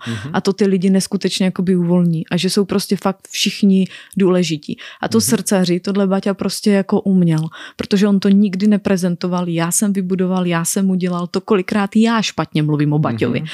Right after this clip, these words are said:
Speaker 1: mhm.
Speaker 2: protože já říkám, "Baťa tohle, Baťa tamto", a pak vždycky se v polovině zaseknu, tak jako teď, a říkám, "Promiňte,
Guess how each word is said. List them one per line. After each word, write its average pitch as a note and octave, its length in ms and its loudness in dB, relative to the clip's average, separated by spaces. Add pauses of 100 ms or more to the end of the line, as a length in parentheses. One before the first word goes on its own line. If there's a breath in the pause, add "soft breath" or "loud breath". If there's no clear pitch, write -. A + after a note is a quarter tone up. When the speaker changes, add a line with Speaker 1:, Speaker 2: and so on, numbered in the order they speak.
(120)
Speaker 1:
mhm. A2 100 -6
Speaker 2:
protože F#3 320 0
já F3 80 0
říkám, F#3 240 0
"Baťa G#3 240 -2
tohle, F3+ 320 0
Baťa E3+ 240 -2
tamto", F3 400 -2
a F3+ 80 -6
pak F3 180 -4 (380)
vždycky F3 240 -4
se F#3+ 160 -2
v - 80 -12
polovině E3 400 0
zaseknu, G#3+ 560 0 (240 loud breath)
tak F#3+ 240 -2
jako F#3 180 -2
teď, - 300 -4
a - 20 -2
říkám, F3 300 -6
"Promiňte, F3 640 -4